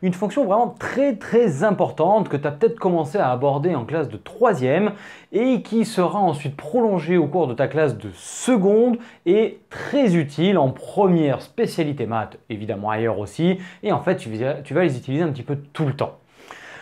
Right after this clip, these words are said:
Donc là, en fait, le but, c'est de proposer un petit panel de vidéos autour des fonctions de référence. Tu peux d'ailleurs aller voir celles qu'on te met ici, et puis on te met tout ça en description, sur aussi également les fonctions, euh, euh, carré,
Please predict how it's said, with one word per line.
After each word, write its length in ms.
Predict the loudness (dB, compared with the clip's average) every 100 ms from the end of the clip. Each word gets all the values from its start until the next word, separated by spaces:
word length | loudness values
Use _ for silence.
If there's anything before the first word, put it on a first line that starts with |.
| -6 -2
Donc 160 | 0
là, 100 | 2
en 80 | 2
fait, 240 | 4 4
le 60 | 2
but, 320 | 2 2 2
c'est 260 | 2 4 4
de 100 | 2
proposer 540 | 2 2 2 2 4
un 80 | 2
petit 200 | 2 -2
panel 540 | 2 2 4 6 6
de 100 | 6
vidéos 380 | 4 4 2 4
autour 280 | 4 4 4
des 80 | 2
fonctions 320 | 0 -2 0
de 40 |
référence. 540 | 2 2 4 4 2 -4
Tu 100 | -2
peux 120 | 2
d'ailleurs 340 | 4 6 6
aller 160 | 4 2
voir 400 | 4 6 4 2 -8 -20
celles 480 | -20 -20 -4 2 4
qu'on 120 | 4
te 120 | 4
met 260 | 4 2 0
ici, 500 | 0 0 2 4 4
et 60 | 4
puis 120 | 4
on 80 | 2
te 80 | 4
met 160 | 2
tout 140 | 2 0
ça 100 | 2
en 80 | 2
description, 720 | 2 0 -4 0 2 2 2 -6 -18
sur 360 | -6 2 4 4
aussi 300 | 0 2 2
également 460 | 4 2 4 4
les 100 | 4
fonctions, 540 | 0 -4 -2 0 2 2
euh, 80 | 0 -6 -8 -2
euh, 180 | -2
carré, 640 | -2 -2 -2 0 0 0